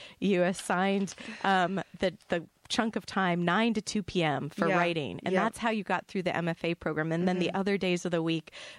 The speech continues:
Speaker 1: wa-, they were for teaching 'cause you
Speaker 2: Right.
Speaker 1: were also tutoring
Speaker 2: Right, right.
Speaker 1: and then doing the P H D work.
Speaker 2: Right. Yeah. Um, so I, it was, it was a, I'm very good now at, at managing my time, um, and structuring it.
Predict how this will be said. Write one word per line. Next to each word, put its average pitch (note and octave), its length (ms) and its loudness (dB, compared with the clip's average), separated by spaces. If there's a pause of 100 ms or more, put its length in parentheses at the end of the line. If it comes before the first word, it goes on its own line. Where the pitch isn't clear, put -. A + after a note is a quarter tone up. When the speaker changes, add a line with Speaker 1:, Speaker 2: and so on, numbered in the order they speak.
Speaker 1:
wa-, F#3 340 0
they F3+ 260 0
were F#3 180 0
for - 160 -6
teaching G#3+ 600 -2
'cause F#3 240 0
you F3+ 60 4
Speaker 2:
Right. F3 80 0
Speaker 1:
were E3 160 0
also E3 500 -2 (160)
tutoring F#3 680 0
Speaker 2:
Right, F3+ 80 -8
right. F3+ 300 0
Speaker 1:
and D#3+ 380 0 (100)
then D#3+ 260 -2
doing D#3+ 340 0
the D#3 100 -4
P - 160 -4
H D3+ 200 -2
D D3 140 -2
work. - 240 -2
Speaker 2:
Right. F3 380 -2 (480)
Yeah. F3+ 200 -4 (520)
Um, G3 320 0
so A3+ 180 -2
I, A3 140 2 (180)
it G3+ 100 -2
was, G#3 280 0
it F#3+ 80 0
was F#3+ 180 0
a, F3 340 0 (480)
I'm G#3 140 0
very D4+ 240 4
good G3+ 420 2
now F3 280 2
at, G#2+ 100 -2 (320)
at E3 120 -2 (100)
managing E3+ 480 0
my D3 160 -2
time, F#3 500 -2 (200)
um, D#3+ 460 0
and E3 120 -4
structuring F3 680 -4
it. G#3 200 -4